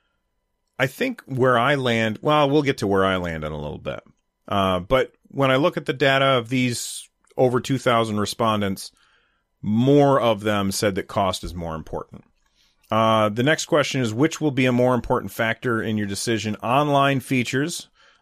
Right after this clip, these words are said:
uh, like voice chat or easy to add friends, uh, and battery life. And this skewed more toward battery life, which I found surprising. One of the reasons that people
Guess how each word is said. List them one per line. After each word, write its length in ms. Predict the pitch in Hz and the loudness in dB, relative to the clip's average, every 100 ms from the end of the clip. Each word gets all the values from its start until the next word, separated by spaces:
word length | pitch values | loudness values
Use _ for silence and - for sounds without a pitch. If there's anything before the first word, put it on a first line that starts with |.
| _ | _
uh, 340 | 110 101 98 95 | 0 2 2 0
like 340 | 113 110 104 | 0 0 0
voice 320 | 95 117 131 - | 0 0 0 0
chat 420 | - 127 127 - - | 0 0 0 -6 -6
or 280 | 101 98 - | -2 -2 -2
easy 260 | 135 123 | -2 0
to 100 | 113 | 2
add 220 | 107 98 85 | 2 0 -2
friends, 600 | - 131 135 139 - - _ _ _ - | 0 2 2 -2 -6 -12 _ _ _ 0
uh, 320 | 101 98 - - | 2 2 -2 -4
and 320 | 117 113 92 | -2 0 -2
battery 420 | 110 113 113 95 | 0 2 2 0
life. 420 | 78 73 73 - - _ _ _ | -4 -8 -10 -14 -20 _ _ _
And 180 | 120 117 | 0 2
this 220 | 147 190 - | 2 2 -2
skewed 580 | - - 151 156 160 - | -2 -4 0 2 2 -2
more 380 | - 110 107 110 | -2 0 4 2
toward 580 | 113 - 85 78 90 - | 0 -6 -4 -2 -4 -6
battery 440 | - 254 254 143 98 | -2 0 2 2 2
life, 420 | 82 73 69 - | -2 -4 -8 -2
which 440 | 120 123 - - _ _ _ _ _ _ _ - | 2 2 -2 -10 _ _ _ _ _ _ _ -4
I 140 | 151 | -2
found 340 | 185 185 180 156 | 0 0 0 0
surprising. 600 | 120 - 101 104 90 85 | -6 0 2 2 0 0
One 160 | 131 | 0
of 80 | 202 | 0
the 120 | 220 | -2
reasons 840 | 117 110 123 113 95 76 78 - - _ _ _ _ _ _ _ _ _ _ _ - - | 0 2 2 0 -4 -6 -8 -10 -12 _ _ _ _ _ _ _ _ _ _ _ -20 -2
that 220 | 113 - | -2 0
people 680 | - 135 - 117 107 101 | 2 2 4 4 4 0